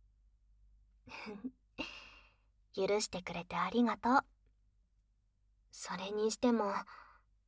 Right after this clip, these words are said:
結婚から数年、あなた以外と旅行に行くのは久々ね。それも一週間近く。え、どこに行くのかっ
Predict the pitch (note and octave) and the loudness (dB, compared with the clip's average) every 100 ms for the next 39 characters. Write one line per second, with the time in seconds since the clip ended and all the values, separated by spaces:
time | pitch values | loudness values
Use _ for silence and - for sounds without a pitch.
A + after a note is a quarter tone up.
0 | - - F3 _ - G#3+ A3 A3 G#3+ - | -12 -8 -8 _ -4 -2 0 2 2 0
1 | A3 A#3 A#3 A#3+ B3 B3+ _ _ _ _ | 0 2 4 6 4 2 _ _ _ _
2 | _ - G3 A3 B3+ A3+ G3+ F#3+ F3+ F3+ | _ 0 4 4 6 4 4 0 -2 -2
3 | F3 F3+ - G3+ G#3 G#3 A#3 A3+ G3+ F3+ | -4 -4 -4 -4 -2 0 4 4 4 2
4 | F3+ B3 A#3+ B3+ C4+ C#4 D#4+ _ _ - | 2 2 2 4 4 4 2 _ _ -20
5 | - - - B3+ A#3 A#3 G#3 G3 - C4 | -18 -16 2 4 8 8 8 4 4 8
6 | C4 F4 F4 - - G#4 - - _ _ | 8 8 0 0 2 4 4 0 _ _
7 | _ _ _ _ _ _ _ _ _ _ | _ _ _ _ _ _ _ _ _ _
8 | _ _ _ - F4 - _ - B3+ F#4+ | _ _ _ 4 4 4 _ 2 4 10
9 | C5+ G#4 C4 A#3+ G#3+ F#3 | 12 12 10 8 6 0